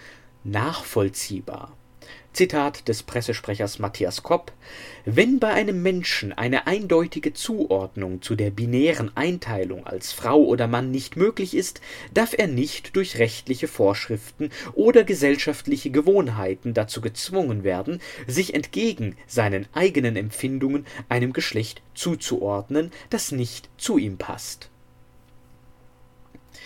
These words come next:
Intersexualität wird von der katholischen Kirche in Deutschland also immerhin anerkannt.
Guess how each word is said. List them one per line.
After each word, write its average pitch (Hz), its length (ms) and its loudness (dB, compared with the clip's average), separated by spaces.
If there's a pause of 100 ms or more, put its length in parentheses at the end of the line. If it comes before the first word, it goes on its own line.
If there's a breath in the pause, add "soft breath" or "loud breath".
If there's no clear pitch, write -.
(500 loud breath)
Intersexualität 151 1080 2
wird 175 180 2
von 160 200 0
der 156 80 6
katholischen 135 580 2
Kirche 120 300 0
in 95 160 -8
Deutschland 95 640 -2
also 117 160 0
immerhin 117 480 2
anerkannt. 113 760 -6